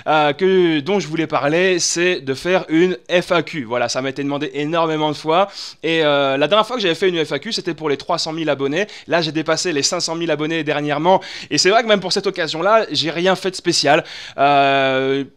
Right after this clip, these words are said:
pourquoi, vous allez me demander pourquoi j'ai rien fait de spécial. Alors, je vais faire des choses, mais pour moi, je pense que les choses qu'il y a à faire, euh, il faut les faire pas pour, euh, comme une occasion. J'ai, j'aime pas vraiment faire les choses pour une certaine occasion, mais faire les choses comme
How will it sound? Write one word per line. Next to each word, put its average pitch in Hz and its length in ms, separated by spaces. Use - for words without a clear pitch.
pourquoi, 233 640
vous 185 160
allez 175 140
me 175 80
demander 170 360
pourquoi 208 360
j'ai 196 80
rien 165 140
fait 175 100
de - 40
spécial. 208 280
Alors, 139 160
je 127 100
vais 156 80
faire 220 200
des 160 120
choses, 214 420
mais 170 280
pour 190 220
moi, 233 160
je - 80
pense 220 220
que 196 100
les 170 80
choses 220 240
qu'il 202 140
y 196 60
a 156 100
à 143 60
faire, 214 380
euh, 143 280
il 156 60
faut 208 160
les 175 100
faire 196 280
pas 208 360
pour, 190 480
euh, 120 760
comme 170 220
une 180 80
occasion. 160 520
J'ai, 151 220
j'aime 196 180
pas 254 100
vraiment 208 260
faire 202 160
les 180 120
choses 185 280
pour 151 220
une 147 60
certaine 170 340
occasion, 151 360
mais 147 160
faire 151 200
les 135 80
choses 156 220
comme 139 300